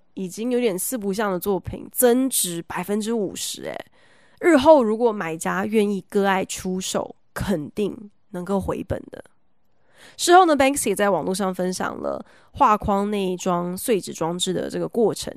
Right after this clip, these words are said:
哦，并声称想要破坏的冲动对他来说也是一种创作的冲动。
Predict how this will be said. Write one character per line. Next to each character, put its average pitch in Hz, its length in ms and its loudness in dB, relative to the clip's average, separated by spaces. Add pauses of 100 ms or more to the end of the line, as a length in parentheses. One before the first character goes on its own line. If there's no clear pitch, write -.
哦， - 240 -14 (280)
并 311 180 2
声 240 380 0
称 208 460 -2 (540)
想 196 180 -4
要 220 140 0
破 262 240 2
坏 226 180 2
的 190 80 0
冲 190 320 -4
动 190 180 -2 (280)
对 220 120 0
他 196 140 -2
来 151 220 -4
说 - 440 -6 (120)
也 185 120 -2
是 196 160 -4
一 214 60 -2
种 - 180 -4 (140)
创 196 320 -2
作 185 240 -4
的 - 220 -8
冲 175 280 -8
动。 175 220 -4